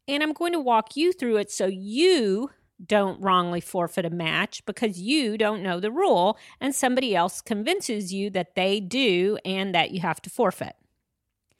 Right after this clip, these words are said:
So let's go to our rules of tennis. And as always,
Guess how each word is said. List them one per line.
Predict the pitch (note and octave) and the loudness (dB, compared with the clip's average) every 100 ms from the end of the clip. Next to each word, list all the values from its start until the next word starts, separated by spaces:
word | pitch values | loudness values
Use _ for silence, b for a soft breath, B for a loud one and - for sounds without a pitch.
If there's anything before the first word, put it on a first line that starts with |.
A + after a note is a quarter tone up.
| _ _ _ _ - | _ _ _ _ -10
So | - F4 D#4+ D#4+ | 2 6 8 6
let's | C#4+ G#4+ - | 4 -2 0
go | C#4+ C4+ C4+ C4+ C4 | 2 4 4 2 -2
to | - G3+ G3 F#3+ - | -4 -2 -2 -4 -2
our | F#3 F#3 | -2 -2
rules | F3 F3+ A3 A3+ A3 A3 | -4 -2 2 4 4 2
of | - G#3 G3+ - | -2 -4 -4 -6
tennis. | G#3+ D#3+ C#3 - - - | -4 -4 -4 -8 -10 -4
And | A3+ G#3+ - | -2 -2 -2
as | D#4+ | 0
always, | D4 C4 B3 A#3 A#3 | 2 4 4 4 2